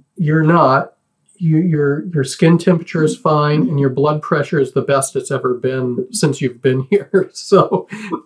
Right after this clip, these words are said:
was like, "Oh, okay." And, um, and my anxiety began to increase. And, uh, so, uh, my, one of my guides, uh, Bill Richards, came over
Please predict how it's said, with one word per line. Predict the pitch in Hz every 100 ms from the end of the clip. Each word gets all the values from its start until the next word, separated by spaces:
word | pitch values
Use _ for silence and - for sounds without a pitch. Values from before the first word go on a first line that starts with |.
| -
was | 143 139
like, | 127 127 -
"Oh, | 143 180 - - -
okay." | 160 - - 185 180 226 214 - _ - - _ _ -
And, | 160 147
um, | 143 127 127 - _ _ _ _ _ _ _
and | 202
my | 180 175
anxiety | 175 180 175 170 175 190
began | 180 160 165
to | 165
increase. | 160 151 - 185 180 160 - - _ _ _ _ _ -
And, | 151 143 143
uh, | 139 131 -
so, | - - 165 147 147 151 151 - 160
uh, | 156 147
my, | 139 135 135 - - -
one | 160 156
of |
my | 156 147
guides, | 143 139 139 156 151 - - - - -
uh, | 131 117
Bill | 151 147
Richards, | 139 139 147 135 -
came | - 156
over | 151 143 147 -